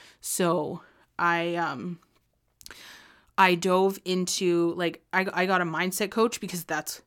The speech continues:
<laughs> that's where I'd always done the work, but I'd actually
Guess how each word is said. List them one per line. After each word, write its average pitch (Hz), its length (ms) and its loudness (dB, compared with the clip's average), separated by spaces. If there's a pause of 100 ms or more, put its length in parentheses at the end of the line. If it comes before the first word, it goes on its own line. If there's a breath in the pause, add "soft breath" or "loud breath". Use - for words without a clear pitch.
(160)
<laughs> - 160 -10
that's 208 360 0
where 285 220 12
I'd 220 180 8
always 220 320 8
done 208 120 2
the 208 80 2
work, 185 300 0 (260 loud breath)
but 254 100 8
I'd 247 220 8
actually 226 600 4